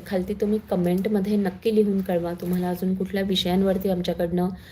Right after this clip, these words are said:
लाईव्ह, अ, सेशन्स ऐकायला आवडतील, हे सुद्धा आम्हाला कळवा, जेणेकरून येणाऱ्या काळामध्ये आम्ही, अ, हे सगळे जे विषय आहेत, ते तुमच्यासमोर, तुमच्याबरोबर घेऊन येऊ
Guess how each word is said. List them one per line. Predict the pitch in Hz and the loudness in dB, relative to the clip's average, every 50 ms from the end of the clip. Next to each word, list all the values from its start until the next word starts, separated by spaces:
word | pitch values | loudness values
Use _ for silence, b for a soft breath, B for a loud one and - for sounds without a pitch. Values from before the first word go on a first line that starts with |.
| B B B B B - | B B B B B 0
लाईव्ह, | 202 196 185 175 180 196 185 190 185 190 185 180 | 4 6 6 6 6 6 4 2 4 4 4 4
अ, | 170 | 4
सेशन्स | 175 - 180 170 - - 196 202 190 | 2 0 0 0 0 -2 -2 0 2
ऐकायला | 196 180 185 - 175 170 170 | 0 0 0 0 -2 -2 -2
आवडतील, | 170 165 180 175 175 - 185 180 | -2 -2 -2 -4 -4 -4 -4 -2
हे | 170 170 180 170 | 0 0 0 0
सुद्धा | - 190 170 190 190 | 0 0 0 2 2
आम्हाला | 190 175 175 170 165 160 | 2 2 2 0 0 -2
कळवा, | 160 - 156 151 151 151 160 190 - B B B B B B - - 185 | -2 -4 -4 -4 -4 -4 -6 -8 -10 B B B B B B -14 -2 2
जेणेकरून | 196 190 190 190 185 208 190 190 190 | 4 4 4 4 4 4 4 4 2
येणाऱ्या | 180 170 165 165 165 170 185 190 | 2 2 2 0 0 0 -2 -2
काळामध्ये | 190 - 180 175 170 170 175 175 175 202 302 311 - - - | -2 -2 -2 -2 0 0 -2 -2 -2 -2 -4 -6 -10 -10 -8
आम्ही, | 170 170 175 175 175 175 175 175 175 180 175 | -4 -2 0 2 4 4 4 2 2 0 0
अ, | 170 160 160 160 165 165 170 185 - - 175 | -2 -2 -2 -2 -2 -4 -4 -6 -10 -10 -4
हे | 165 180 180 | -2 -2 -2
सगळे | 185 - 175 175 170 170 | 0 0 0 2 2 0
जे | 170 196 180 | 2 0 0
विषय | 175 165 170 165 - 180 190 | 0 0 -2 -2 -2 0 0
आहेत, | 202 190 175 160 165 202 - B B B B B B B B B B B B B B B B B B - - - - - | 2 0 0 0 -2 -2 -4 B B B B B B B B B B B B B B B B B B -20 -20 -20 0 2
ते | 233 226 233 233 | 4 4 4 4
तुमच्यासमोर, | 226 - 208 196 185 190 180 180 180 185 175 175 175 175 | 2 2 2 2 4 4 4 4 2 0 0 0 0 -2
तुमच्याबरोबर | 180 185 - 175 165 - 175 160 170 165 165 175 175 170 | -4 -4 -6 -6 -4 -4 -2 0 2 2 2 2 0 0
घेऊन | 170 - 196 190 202 202 185 | 0 0 2 2 4 4 2
येऊ | 170 | 2